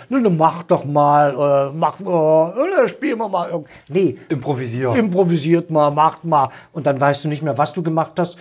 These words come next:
Speaker 1: und wie sollst du dann das nach sechs Wochen, äh, wieder rausholen. Das geht gar nicht, ja. Also das, ich muss schon sagen, äh, war schon, äh, wa-, war, war eine gute Zeit.
Speaker 2: Jetzt,
Speaker 1: Äh,
Speaker 2: jetzt sind wir
Speaker 1: hm.
Speaker 2: beim Studium, jetzt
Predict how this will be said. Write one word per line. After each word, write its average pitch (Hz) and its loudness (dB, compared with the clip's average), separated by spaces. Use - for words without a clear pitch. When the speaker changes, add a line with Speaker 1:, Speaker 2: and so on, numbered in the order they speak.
Speaker 1:
und 147 -6
wie 160 2
sollst 156 2
du 160 -4
dann 143 2
das 139 -2
nach 139 0
sechs - -4
Wochen, 151 -2
äh, 143 0
wieder 143 0
rausholen. 147 -4
Das 117 -8
geht 156 -2
gar 92 -10
nicht, 95 -18
ja. 127 -14
Also 139 0
das, - -2
ich 175 -2
muss 190 0
schon 170 0
sagen, 127 -2
äh, - -20
war 233 2
schon, 240 -6
äh, 190 0
wa-, 175 -10
war, 185 2
war 208 6
eine 226 -4
gute 190 -6
Zeit. 135 0
Speaker 2:
Jetzt, 123 -6
Speaker 1:
Äh, 160 -6
Speaker 2:
jetzt - -20
sind 117 -10
wir 131 -6
Speaker 1:
hm. 165 -8
Speaker 2:
beim 107 -10
Studium, 175 -8
jetzt - -16